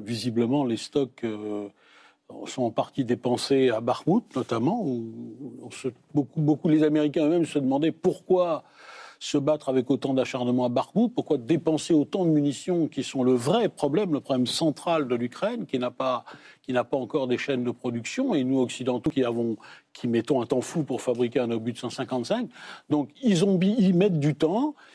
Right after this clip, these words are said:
ils se préparent, il y a un outil qui est en,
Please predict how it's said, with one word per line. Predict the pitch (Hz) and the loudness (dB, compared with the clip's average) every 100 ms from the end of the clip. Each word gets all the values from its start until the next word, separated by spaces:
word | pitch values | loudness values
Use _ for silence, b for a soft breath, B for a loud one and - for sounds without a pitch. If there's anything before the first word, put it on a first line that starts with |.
| B | B
ils | 170 | 0
se | 156 175 | 2 2
préparent, | 156 165 143 156 196 240 | 2 0 0 0 2 2
il | 160 | 2
y | |
a | 135 | 2
un | 139 | 2
outil | 156 - 185 170 | 2 2 0 2
qui | - | 0
est | - | 0
en, | 123 117 113 107 | -2 0 -2 -4